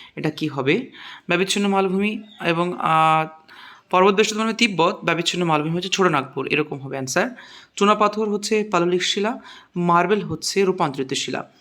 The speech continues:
চীনের ধানের গোলা ড্যাশ, চীনের শস্য ভাণ্ডার ইয়াংসি নদী, আহ, কিয়াং অব-, অববাহিকা, তাহলে হুনান প্রদ-, প্রদেশ হবে, সেটা হবে অ্যান্সার। লাভাগঠিত মালভূমি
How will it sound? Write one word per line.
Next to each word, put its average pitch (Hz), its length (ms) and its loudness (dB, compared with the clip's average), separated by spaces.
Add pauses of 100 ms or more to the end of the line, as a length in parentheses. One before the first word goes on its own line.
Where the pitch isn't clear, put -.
(580)
চীনের 208 320 2
ধানের 180 300 2
গোলা 185 280 2
ড্যাশ, 151 540 -2 (340)
চীনের 202 240 2
শস্য 180 340 -4
ভাণ্ডার 180 320 -2
ইয়াংসি 160 440 -4
নদী, 151 260 -4
আহ, 147 300 -8
কিয়াং 147 460 -6
অব-, 135 320 -4
অববাহিকা, 135 480 -6 (420)
তাহলে 165 140 0
হুনান 196 420 2
প্রদ-, 165 240 -4
প্রদেশ 147 340 -4
হবে, 165 140 -2
সেটা 160 220 -2
হবে 135 100 -8
অ্যান্সার। 131 340 -4 (520)
লাভাগঠিত 180 460 4
মালভূমি 180 640 2